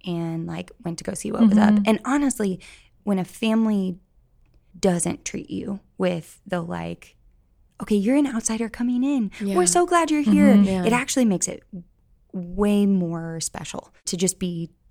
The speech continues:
Speaker 1: I think when I'm brought in in a way that doesn't feel,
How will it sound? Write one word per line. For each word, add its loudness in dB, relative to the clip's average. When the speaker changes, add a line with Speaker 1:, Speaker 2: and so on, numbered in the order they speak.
Speaker 1:
I 4
think 4
when 0
I'm 2
brought 0
in 0
in 0
a -2
way -6
that -8
doesn't -6
feel, -6